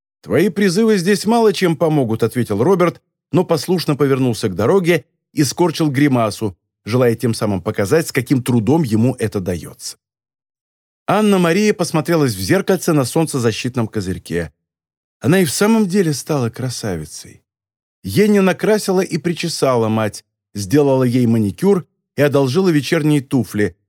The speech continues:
взяв с Анны-Марии слово вернуть их в лучшем виде. «Даже не вздумай бегать в них по двору и не позволяй собаке топтаться на них или того хуже». Роберт осторожно свернул во двор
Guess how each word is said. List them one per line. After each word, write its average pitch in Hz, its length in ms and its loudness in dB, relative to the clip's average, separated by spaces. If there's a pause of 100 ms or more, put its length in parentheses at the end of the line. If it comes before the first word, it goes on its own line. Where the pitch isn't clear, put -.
(140)
взяв 120 360 -2
с - 100 -8
Анны-Марии 139 580 2
слово 165 560 0 (300)
вернуть 139 480 2
их - 120 -6
в 107 40 -6
лучшем 104 400 -4
виде. 80 380 -10 (920)
«Даже 151 260 0
не 202 140 4
вздумай 185 400 2
бегать 180 360 0
в 151 60 -8
них 175 200 0
по 151 180 2
двору 101 360 -2 (520)
и 143 100 2
не 170 80 4
позволяй 196 400 2
собаке 170 400 0
топтаться 143 460 -2
на 139 100 2
них 135 260 0 (300)
или 143 160 4
того 135 320 2
хуже». 95 480 -2 (1080)
Роберт 185 460 0
осторожно 147 560 0
свернул 117 420 0
во 98 100 0
двор 160 380 0